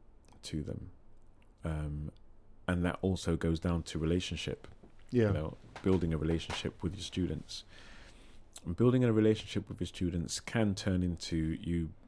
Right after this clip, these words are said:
Speaker 1: being overprotective, because it's almost like, um, training a child. You know,
Speaker 2: Yeah.
Speaker 1: you don't want the child to touch the fire. You don't want the child to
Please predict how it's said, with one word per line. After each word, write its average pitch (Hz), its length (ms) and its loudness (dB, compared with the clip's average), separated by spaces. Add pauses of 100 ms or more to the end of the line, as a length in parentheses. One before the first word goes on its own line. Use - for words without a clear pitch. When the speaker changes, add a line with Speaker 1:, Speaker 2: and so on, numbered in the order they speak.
(200)
Speaker 1:
being 82 360 0 (100)
overprotective, - 680 -4
because - 360 -6
it's - 140 -8
almost 80 240 -4
like, 78 140 -4 (640)
um, 78 320 -4
training 80 340 -2
a 73 40 -4
child. 76 540 -6 (120)
You - 80 -6
know, 113 120 0 (140)
Speaker 2:
Yeah. 104 60 -2 (280)
Speaker 1:
you 82 80 -8
don't 85 120 -2
want - 120 -4
the - 60 -16
child 85 240 -4
to - 80 -12
touch - 220 -10
the - 80 -16
fire. 78 340 -2
You 80 120 -6
don't 80 100 -4
want - 100 -6
the - 60 -10
child 82 320 -4
to 80 280 -4